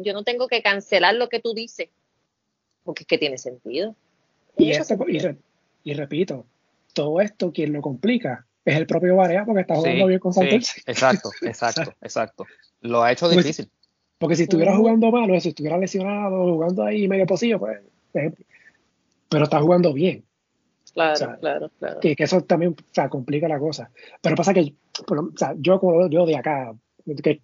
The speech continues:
Speaker 2: estoy cómodo de acá, viéndolo de acá, sab-, sabemos que el baloncesto masculino es bien complicado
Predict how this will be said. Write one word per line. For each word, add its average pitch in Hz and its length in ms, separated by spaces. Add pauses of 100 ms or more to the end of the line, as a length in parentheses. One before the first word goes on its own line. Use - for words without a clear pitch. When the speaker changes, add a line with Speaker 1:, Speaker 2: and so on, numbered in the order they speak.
Speaker 2:
estoy 175 160
cómodo 165 340
de 143 60
acá, 156 200
viéndolo 147 300
de 147 80
acá, 135 340 (1300)
sab-, 180 380
sabemos 165 260
que 202 100
el 185 120
baloncesto 175 580
masculino 190 480
es 139 140
bien 165 240
complicado 160 840